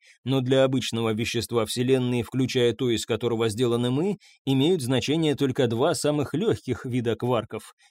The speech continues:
верхний и нижний. Чтобы получился протон,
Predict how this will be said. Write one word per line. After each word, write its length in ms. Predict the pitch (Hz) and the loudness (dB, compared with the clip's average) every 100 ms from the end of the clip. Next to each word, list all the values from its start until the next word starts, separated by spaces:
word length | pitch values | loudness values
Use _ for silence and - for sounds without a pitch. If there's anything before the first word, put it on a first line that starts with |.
| - | -8
верхний 640 | 110 180 139 160 165 160 | 0 2 2 -2 2 2
и 200 | 147 151 | 0 0
нижний. 520 | 135 208 139 90 95 - _ _ _ - | 0 0 0 -4 -10 -14 _ _ _ -20
Чтобы 340 | - - 185 170 | -6 0 4 4
получился 600 | 151 147 - 190 135 143 | 4 0 0 -4 0 -2
протон, 600 | 113 127 123 208 175 | 2 2 2 2 2